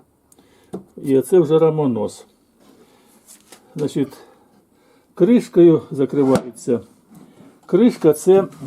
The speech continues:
е, бакелітова фанера вісім міліметрів товщиною. Це та фанера, що вологостійка. Е, такі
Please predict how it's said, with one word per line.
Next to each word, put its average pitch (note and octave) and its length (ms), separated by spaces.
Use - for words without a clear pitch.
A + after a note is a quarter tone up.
е, C#3 320
бакелітова C#3+ 1000
фанера E3 760
вісім D3+ 460
міліметрів C#3+ 600
товщиною. E3+ 880
Це D3+ 160
та D3 280
фанера, D#3 520
що C#3+ 380
вологостійка. E3+ 1200
Е, A#2+ 540
такі E3+ 460